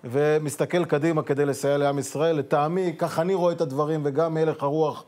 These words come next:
בתוך הישיבות היום, הריבונות, כל הדברים שמסביב, הכיוון הוא ברור לכיוון בחירות. מתי? אנחנו לא יודעים בגלל מצב הקורונה,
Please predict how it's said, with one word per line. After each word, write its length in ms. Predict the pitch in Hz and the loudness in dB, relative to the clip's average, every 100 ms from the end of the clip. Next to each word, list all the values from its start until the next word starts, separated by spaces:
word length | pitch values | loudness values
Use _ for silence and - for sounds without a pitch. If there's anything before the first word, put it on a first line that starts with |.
| - - - - | -20 -20 -12 -6
בתוך 280 | 147 196 156 | 0 2 2
הישיבות 520 | 170 165 156 170 170 | 2 2 2 2 2
היום, 440 | 165 156 147 147 | 2 2 2 2
הריבונות, 520 | 180 196 190 202 190 | 2 2 2 2 0
כל 140 | - 233 | 2 0
הדברים 300 | 180 196 190 | 2 -2 -2
שמסביב, 760 | 180 175 - 160 208 226 208 175 - _ - | -2 -2 -2 0 2 2 0 -8 -20 _ -6
הכיוון 480 | 160 180 151 208 208 | -4 -2 0 2 2
הוא 80 | 175 | 2
ברור 400 | 151 165 185 165 | 2 2 0 0
לכיוון 300 | - 151 160 | -2 -4 -4
בחירות. 420 | - 135 127 139 | -6 -4 -4 -4
מתי? 220 | 139 180 185 180 - - - | -4 0 0 -2 -8 -18 -4
אנחנו 320 | 151 151 151 | -2 0 0
לא 80 | 165 | 2
יודעים 180 | 165 151 | 2 0
בגלל 160 | 147 | 0
מצב 300 | 147 - 156 | 0 -2 -2
הקורונה, 460 | 139 139 135 170 | -2 -2 -2 0